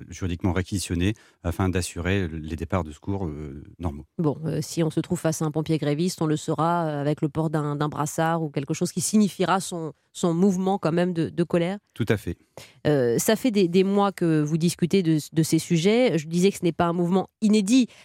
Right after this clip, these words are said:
Speaker 2: euh, car les pompiers se sont déjà mis en grève du genre par, par, par le passé. Cela dit, l'heure est assez grave quand même pour que vous, vous... vous mobilisiez. Alors, il y a différentes sortes d'actions.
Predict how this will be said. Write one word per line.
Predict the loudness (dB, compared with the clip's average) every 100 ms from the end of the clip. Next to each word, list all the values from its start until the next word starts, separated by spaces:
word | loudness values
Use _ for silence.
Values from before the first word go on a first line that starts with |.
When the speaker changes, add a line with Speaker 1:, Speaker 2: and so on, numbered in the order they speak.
| _ -4
Speaker 2:
euh, | 0
car | 0 0
les | -2
pompiers | -2 0 0
se | 0 -2
sont | -4
déjà | 0 2 2 2
mis | 2
en | 2
grève | 2 0 0
du | -2
genre | 0 0 -2
par, | -4 -2
par, | -2 -2
par | -2 0
le | 0
passé. | 0 0 -2 -6 -18 -14
Cela | 0 2
dit, | 4 2
l'heure | 2
est | 2 -2
assez | -2 -2
grave | -2 -2
quand | -4
même | -4
pour | -4
que | -2
vous, | -2 0 -2 -2
vous... | -4 -2
vous | 2
mobilisiez. | 4 4 4 4 0 -4 -4
Alors, | -2
il |
y | 0
a |
différentes | -2 -2 0 0 0
sortes | -2 -2
d'actions. | -2 -4 0 0 0